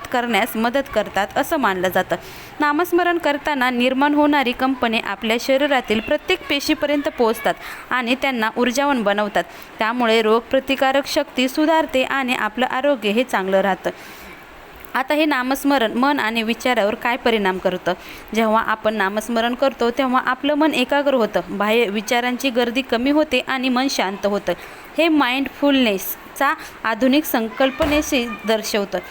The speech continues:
वर्तमान क्षणावर लक्ष केंद्रित केलेलं मन भूतकाळातील पश्चाताप आणि भविष्यातल्या चिंतातून मुक्त होत असतं.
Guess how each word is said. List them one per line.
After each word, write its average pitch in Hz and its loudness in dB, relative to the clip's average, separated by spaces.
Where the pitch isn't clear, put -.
वर्तमान 330 2
क्षणावर 302 2
लक्ष 262 0
केंद्रित 240 2
केलेलं 277 2
मन 277 2
भूतकाळातील 269 0
पश्चाताप 220 -2
आणि 220 -2
भविष्यातल्या 226 0
चिंतातून 262 2
मुक्त 254 -2
होत 208 0
असतं. 180 -2